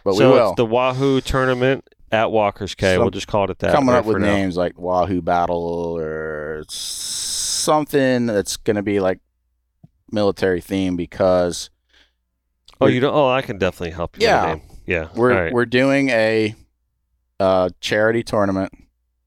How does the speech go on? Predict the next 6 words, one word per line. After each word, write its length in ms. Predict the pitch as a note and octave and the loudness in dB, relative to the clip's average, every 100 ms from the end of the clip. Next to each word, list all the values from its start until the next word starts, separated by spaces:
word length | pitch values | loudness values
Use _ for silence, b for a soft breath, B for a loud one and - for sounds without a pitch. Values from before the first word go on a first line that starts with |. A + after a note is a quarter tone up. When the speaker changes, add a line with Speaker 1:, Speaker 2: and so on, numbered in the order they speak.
| _ _ _ - _ _ | _ _ _ -20 _ _
Speaker 1:
for 320 | - - F#2+ F#2 | -6 0 2 2
the 80 | F2+ | 0
Task 360 | G2+ F#2+ - | 0 0 -2
Force 280 | - F#2+ F2 | -2 -2 0
Dagger 300 | F2+ F2+ F#2 | 0 0 -2
Foundation, 800 | - F2 F2 F2 E2+ - F2+ | -4 -4 -2 -2 -2 -4 -10